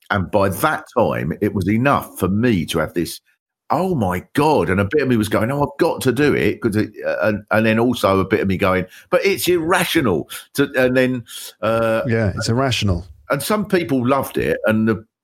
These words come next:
Speaker 1: two or three people were very angry. Two people threw a pound coin at me.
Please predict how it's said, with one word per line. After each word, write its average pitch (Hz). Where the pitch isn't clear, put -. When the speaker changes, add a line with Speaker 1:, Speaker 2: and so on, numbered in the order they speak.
Speaker 1:
two -
or 185
three 135
people 117
were 92
very 95
angry. 101
Two 170
people 123
threw 95
a 90
pound 92
coin 104
at -
me. 60